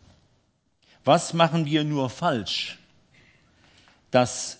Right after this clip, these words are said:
sich Jesu Zusage, "Ich versichere euch, wenn ihr den Vater in meinem Namen um etwas bittet,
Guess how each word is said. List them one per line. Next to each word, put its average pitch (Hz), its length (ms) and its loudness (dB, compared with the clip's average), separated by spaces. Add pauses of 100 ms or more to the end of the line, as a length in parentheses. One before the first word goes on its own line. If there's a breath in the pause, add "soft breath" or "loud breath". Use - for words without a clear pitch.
sich 131 260 -8
Jesu 151 320 -2
Zusage, 165 760 -2
"Ich 131 220 -6
versichere 165 600 -4
euch, 139 420 -6
wenn 120 160 -2
ihr 120 160 -4
den 104 200 -6
Vater 135 440 -2
in 120 180 -6
meinem 127 440 -4
Namen 120 380 -2
um 117 120 -6
etwas 110 420 -12
bittet, 143 460 -8